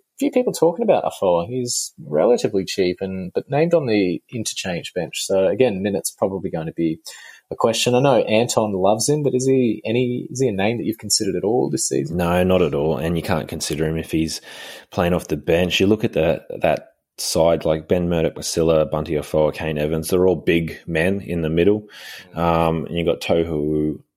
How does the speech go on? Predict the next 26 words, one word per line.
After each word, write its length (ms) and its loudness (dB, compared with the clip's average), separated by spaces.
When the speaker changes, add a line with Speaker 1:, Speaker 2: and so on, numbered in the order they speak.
Speaker 2:
Jazz 840 0
and 640 -6
Leeson 300 0
Armour 480 0
in 140 -4
starting 400 0
positions. 560 0
So 100 4
there's 180 2
not 200 2
gonna 160 0
be 100 -8
a 40 -4
whole 280 -2
lot 120 2
of 80 -2
minutes, 360 -4
I 60 -2
don't 200 -2
think, 200 -6
rotating 400 -4
through 240 -4
there 180 -2
for 140 -10
those 260 0
guys. 380 2